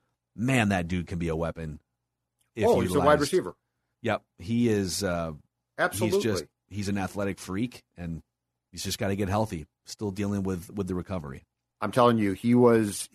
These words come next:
Speaker 2: he, I believe he was the best offensive player I saw in training camp last summer. He
Speaker 1: Mm.
Speaker 2: was unbelievable. And they were going to, I mean, they were,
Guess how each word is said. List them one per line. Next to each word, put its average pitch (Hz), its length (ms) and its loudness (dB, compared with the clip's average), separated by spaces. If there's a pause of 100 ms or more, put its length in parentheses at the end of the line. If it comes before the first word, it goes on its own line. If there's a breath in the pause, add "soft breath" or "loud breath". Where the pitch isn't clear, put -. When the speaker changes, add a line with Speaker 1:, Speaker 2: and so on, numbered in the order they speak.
(220)
Speaker 2:
he, 113 420 -4
I 104 160 6
believe 113 340 6
he 117 120 6
was 98 200 2
the 101 120 0
best 107 300 2
offensive 110 480 2
player 101 320 4
I 95 140 4
saw 95 400 2
in 95 100 -6
training 95 340 -2
camp 107 380 -2 (440)
last 90 360 -2 (200)
summer. 82 400 -2 (140)
He 110 140 0
Speaker 1:
Mm. 110 40 4
Speaker 2:
was 113 180 4 (160)
unbelievable. 101 920 2
And 117 200 2
they 139 160 8
were 165 180 6
going 131 360 4
to, - 180 0
I 123 80 6
mean, 139 200 6
they 156 140 8
were, 156 400 6